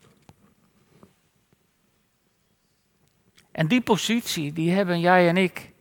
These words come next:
in het koninkrijk van God. Kun je je daar iets bij voorstellen? Wat dat betekent? Ik denk dat we daar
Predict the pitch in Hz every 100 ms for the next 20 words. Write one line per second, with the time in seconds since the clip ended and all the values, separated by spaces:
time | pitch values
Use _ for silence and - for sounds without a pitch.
0 | _ _ _ _ _ _ _ _ _ _
1 | - 170 156 - 185 190 160 156 147 -
2 | 131 - 92 - - _ _ _ _ _
3 | _ _ _ _ _ _ _ _ _ _
4 | _ _ _ _ _ - 196 202 196 180
5 | 165 151 - 208 214 - 175 165 160 185
6 | - 185 190 247 - _ _ _ _ _
7 | _ _ _ _ _ _ _ _ _ _
8 | _ - 139 147 131 123 143 151 175 208
9 | - - _ _ _ _ _ _ _ _
10 | _ _ _ _ _ - 214 190 190 180
11 | 175 170 160 151 147